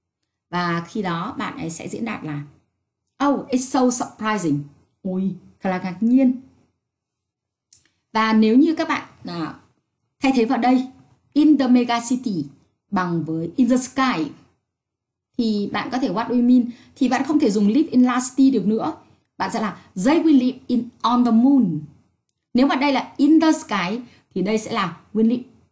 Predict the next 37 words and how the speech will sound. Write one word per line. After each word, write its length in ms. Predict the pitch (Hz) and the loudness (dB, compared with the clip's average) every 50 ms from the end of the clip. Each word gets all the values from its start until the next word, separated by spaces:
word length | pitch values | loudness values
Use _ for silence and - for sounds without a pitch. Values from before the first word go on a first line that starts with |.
| _ _ _ _ _ _ _ _ _ | _ _ _ _ _ _ _ _ _
on 180 | - 202 208 202 | -4 -2 0 0
the 60 | 214 | 2
moon." 340 | 208 226 240 233 202 165 147 147 - - _ _ _ - - - | 2 2 2 2 0 -2 -4 -6 -12 -20 _ _ _ -12 -2 0
Nếu 280 | 226 226 233 247 269 | 2 4 4 4 4
như 160 | 302 339 330 - | 4 4 2 -2
chỗ 120 | 302 269 | -2 0
này 220 | 269 285 262 226 202 | 0 0 0 0 -2
là 340 | 196 185 180 156 160 - - _ _ _ _ _ - | -2 -4 -4 -4 -6 -10 -16 _ _ _ _ _ -4
"live 240 | 214 254 277 269 - | 0 0 0 0 0
in 280 | - 254 240 233 220 208 | -4 -2 0 2 2 2
the, 180 | 196 190 185 180 170 165 - - - _ _ _ _ _ - | 0 0 -2 -2 -2 -4 -6 -10 -18 _ _ _ _ _ -10
um, 800 | - 175 175 170 170 170 165 165 165 165 160 160 156 165 170 170 - _ _ _ _ _ _ _ _ _ _ - | -6 -4 -2 -2 -2 -2 -2 -4 -4 -6 -6 -8 -8 -10 -12 -14 -16 _ _ _ _ _ _ _ _ _ _ -2
earthquake", 640 | 240 294 294 - - - 240 262 277 277 - - _ - - _ _ _ _ _ _ _ _ _ _ _ _ | -2 -2 -2 -2 -4 -2 -2 -2 -2 -4 -6 -16 _ -20 -20 _ _ _ _ _ _ _ _ _ _ _ _
à, 120 | - 165 | -8 -8
trong 200 | 170 170 240 214 | -6 -4 -2 0
những 200 | 220 220 - 240 | 0 0 -2 -2
ngôi 120 | 226 214 214 | -2 -2 -2
nhà 400 | 208 196 180 165 151 143 - - _ _ _ _ - | -2 -2 -4 -4 -6 -8 -10 -14 _ _ _ _ -4
ngầm, 300 | - 185 202 196 190 165 143 - - - _ _ _ _ _ - | 0 2 2 4 2 2 0 -4 -10 -20 _ _ _ _ _ -4
thì, 240 | - 233 220 208 196 - - _ _ _ | -2 -2 -2 -2 -4 -8 -18 _ _ _
à, 160 | - 185 180 190 | -10 -8 -6 -4
bạn 200 | 214 214 - - | -4 -4 -4 -4
có 60 | 247 | -4
thể 340 | 254 285 233 175 156 147 143 | -2 -2 0 0 0 -2 -2
nói 120 | 165 190 | -4 -6
là 140 | 202 170 - 143 | -6 -8 -8 -2
"They 120 | 160 254 269 | 0 0 2
will 180 | 277 285 277 | 4 6 6
live 200 | 269 269 - - - - _ _ _ _ _ - | 6 4 2 -4 -12 -20 _ _ _ _ _ -4
under 400 | 226 233 226 233 233 220 - 214 | -2 0 0 0 0 -2 -2 -4
the 60 | 180 | -4
ground", 600 | - 170 185 202 226 226 208 170 156 151 156 165 - _ _ _ _ _ _ _ _ _ _ - | -4 -4 -4 -4 -4 -4 -4 -4 -4 -6 -6 -8 -12 _ _ _ _ _ _ _ _ _ _ -4
ở 80 | 202 | -4
dưới 140 | 175 180 190 | -2 -2 0
lòng 180 | 233 277 247 214 | 2 2 2 2
đất 160 | 240 294 - | 0 -2 -4
ấy. 120 | 359 349 | -4 -8